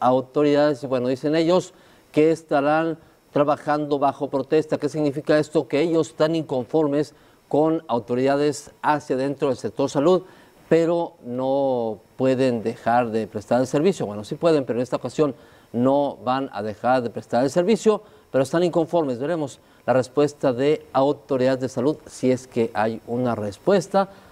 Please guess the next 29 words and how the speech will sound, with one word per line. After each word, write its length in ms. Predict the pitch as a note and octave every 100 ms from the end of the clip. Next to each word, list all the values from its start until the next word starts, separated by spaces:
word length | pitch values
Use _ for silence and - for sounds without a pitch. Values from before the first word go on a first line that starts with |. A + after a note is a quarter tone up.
| -
a 260 | G#2+ A2 -
esta 640 | B2 C3+ - - A#2+ A2
petición. 720 | A#2 B2+ - - C#3 C#3 A#2+ A2
No 400 | A#2+ B2+ A#2 - - - -
sabemos 460 | - A#2 A#2 B2 -
ahorita 500 | G#2 A#2 - A#2 G#2+ - _ -
bien 360 | A2 A#2 A#2+
cuál 220 | A2+ A#2+ A#2
será 640 | - G#2+ A2+ A#2 G#2+ C2 B1+
la 160 | G#2 G#2+
postura 560 | - G2+ - C#3+ A2 F2+ -
que 100 | A2
da 120 | A2
el 80 | A#2+
sector 420 | G#2 - A#2+ A2
salud, 380 | - B2+ F3+ F3 - - -
o 40 |
simplemente, 720 | A3 C3+ B2+ B2 - B3 A#2 - - - -
pues, 320 | A2+ G#2+ - -
pasará 600 | A2 G#2 A2+ A2 A2+ G#2+
a 160 | - A2+
ignorar 560 | A2 G#2+ G2 G#2+ G#2+ G#2
a 120 | G#2
los 280 | G#2+ G#2 -
trabajadores 720 | - G#2+ G2 - A#2 D3+ B2+
que 100 | -
están 320 | G#2+ - G#2+ G2+ _
inconformes, 840 | A#2 A2+ G2+ G#2 G2+ - E2+ F2+ -
que 220 | - -